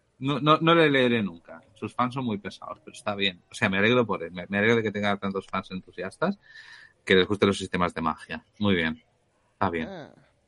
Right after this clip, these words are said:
Speaker 1: Sí, lo disfrutan, yo no.
Speaker 2: <laughs> Mario Muñoz dice, "Saludos a mis dos canales de divulgación filosófica favoritas. Te amo, Quetzal, te amo, Hobbit. Qué bonito pelo."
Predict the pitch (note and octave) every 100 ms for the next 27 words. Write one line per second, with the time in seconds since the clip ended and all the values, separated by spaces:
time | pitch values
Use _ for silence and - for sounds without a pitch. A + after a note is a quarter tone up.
0 | _ _ _ C4+ A#2 D3+ C3 F2+ - F#2
1 | F#2 C3+ A#2 F#2+ E2+ _ _ _ _ _
2 | _ _ _ _ _ _ _ _ _ _
3 | _ - G3 - F3 C#3 F3+ - - -
4 | _ _ - F3+ E3+ D#3 C#3+ C3+ - D3+
5 | F3 F3+ D#3+ F3 F3 D3+ E3+ - D#3+ D#3
6 | D#3 D3+ D3+ E3 G3+ G#3+ G3 D3 C3+ C3
7 | D#3 F3 D#3 E3 C#3 B2+ A#2 A#2+ A#2+ B2
8 | D3 D3+ B2+ C#3+ C#3+ C#3 A#2 A2 B2+ E3
9 | D#3+ D3 - C#3+ D3 D3 D3 - C#3+ C#3+
10 | C#3 B2+ B2+ - C3 C3 B2+ F#3+ E3+ B2
11 | A#2+ - A#2+ B2+